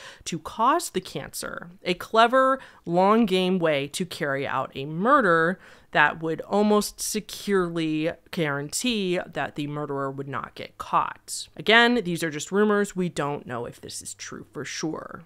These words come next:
Then, on December sixth, two thousand three, thirty-three-year-old Konstantin Dimitrov, a well-known Bulgarian mobster,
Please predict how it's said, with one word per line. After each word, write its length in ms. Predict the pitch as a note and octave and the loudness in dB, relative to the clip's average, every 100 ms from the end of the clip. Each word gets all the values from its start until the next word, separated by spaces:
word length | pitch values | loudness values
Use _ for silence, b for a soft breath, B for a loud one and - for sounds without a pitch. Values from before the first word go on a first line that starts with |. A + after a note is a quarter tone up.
| - | 4
Then, 280 | G3 C4+ | 4 4
on 180 | D4+ F#3+ | 4 2
December 380 | E3+ E3+ D#3 C#3+ | 2 0 -2 -2
sixth, 320 | - E3 - | -4 -4 -4
two 120 | - | -10
thousand 400 | E3 C3 - A2+ | -4 -4 -6 -10
three, 380 | - A#3 B3+ B3+ B B B - | -4 0 0 -2 B B B 2
thirty-three-year-old 1120 | D#4 D#4+ D#4 A3 A3+ G#3 F#3+ - D#3 E3 - | 4 4 0 -2 -2 0 0 2 0 -2 -8
Konstantin 1000 | - D#3 E3+ - F#3+ F#3 - F#3 G3 E3 | -4 -2 -2 -2 -2 -2 -2 -2 -2 -2
Dimitrov, 840 | D#3 D3+ F3 B3 - B2+ B2+ F3 - | -2 -2 -2 -2 -4 -2 -2 -2 -4
a 160 | E3+ D#3+ | -2 -2
well-known 800 | B2 D#3+ G3+ C4 F#3+ F3 F3+ - | -4 0 2 2 2 2 0 -2
Bulgarian 680 | D#3+ D3+ C#3 E3 A#3 B3 A#3+ | -4 -6 -2 0 2 2 0
mobster, 800 | - D#3+ D3 - - C#3+ C3+ | -2 0 0 -2 -8 -4 -4